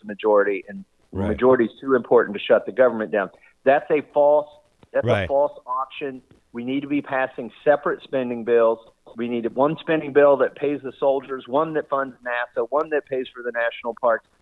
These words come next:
Speaker 1: We need to separate these things. And, and people out there, you know, who are listening to this, when we get the majority back, do not accept the premise that we're gonna pass an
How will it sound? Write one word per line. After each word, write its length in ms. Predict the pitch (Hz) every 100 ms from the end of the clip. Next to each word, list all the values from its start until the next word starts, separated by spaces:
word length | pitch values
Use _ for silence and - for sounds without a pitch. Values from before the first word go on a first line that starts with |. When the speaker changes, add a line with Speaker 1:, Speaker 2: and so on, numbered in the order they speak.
| _ _ -
Speaker 1:
We 160 | 120 123
need 120 | 110
to 80 | 98 -
separate 520 | 165 - 170 151 143
these 180 | 131 120 -
things. 360 | 120 110 104 104 _ _ _ _ _ -
And, 200 | 117 113 -
and 440 | 113 107 101 -
people 420 | - 151 151 160 135
out 260 | 135 -
there, 260 | 131 131 127 - _ _ - _ 123 _ _
you 100 | 110
know, 180 | 110 104
who 140 | 113 123
are 120 | 110
listening 480 | 123 143 - 147 135
to 120 | 135
this, 180 | 117 98
when 160 | 107 107
we 120 | 127
get 180 | 147 -
the 60 |
majority 420 | 147 139 131 113
back, 260 | 104 101 98 - _ _ - -
do 180 | 131 131
not 320 | 131 139 160
accept 480 | 160 - 151 143 -
the 80 |
premise 520 | - - 135 110 98 87 _ _ _ _ _
that 380 | 113 113 107 _ - _ _
we're 160 | 117 113
gonna 180 | 123 113
pass 440 | - 151 147 143 -
an 120 | 123